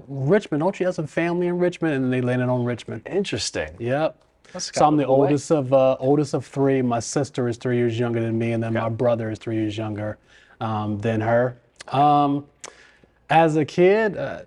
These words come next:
Speaker 1: I got a, got a quick story I guess I can tell you. My first grade teacher called,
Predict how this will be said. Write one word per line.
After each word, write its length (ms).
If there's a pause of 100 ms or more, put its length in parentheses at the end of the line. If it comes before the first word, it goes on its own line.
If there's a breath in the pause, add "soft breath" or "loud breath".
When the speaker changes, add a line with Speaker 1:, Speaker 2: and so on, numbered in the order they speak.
(140)
Speaker 1:
I 200
got 200
a, 40 (220)
got 160
a 40
quick 240
story 420
I 60
guess 240
I 60
can 140
tell 260
you. 180
My 200
first 380
grade 380
teacher 400
called, 540